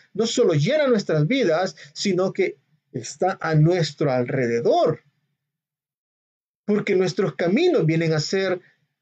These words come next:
perfectos delante de Dios, no por quienes somos nosotros, sino porque Él va ordenando nuestros pasos. Y la palabra de Dios dice en Proverbios dieciséis siete,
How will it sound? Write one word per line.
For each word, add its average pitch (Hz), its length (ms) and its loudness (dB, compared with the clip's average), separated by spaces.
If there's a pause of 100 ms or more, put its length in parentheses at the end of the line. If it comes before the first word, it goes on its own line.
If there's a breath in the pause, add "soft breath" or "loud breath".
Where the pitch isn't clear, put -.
(180)
perfectos 170 720 0
delante 156 420 0
de 147 120 2
Dios, 185 460 0 (220 loud breath)
no 277 340 -2
por 254 260 0
quienes 233 360 0
somos 233 260 2
nosotros, 220 680 0 (140 loud breath)
sino 220 300 0
porque 208 360 0 (180)
Él 214 160 0
va 190 120 0
ordenando 185 800 2
nuestros 165 480 -2
pasos. - 520 -2 (840)
Y 208 120 2
la 208 140 2
palabra 180 420 2
de 180 120 2
Dios 180 220 2
dice 214 360 0
en 165 120 0
Proverbios 170 400 0
dieciséis 151 420 -2
siete, 208 440 0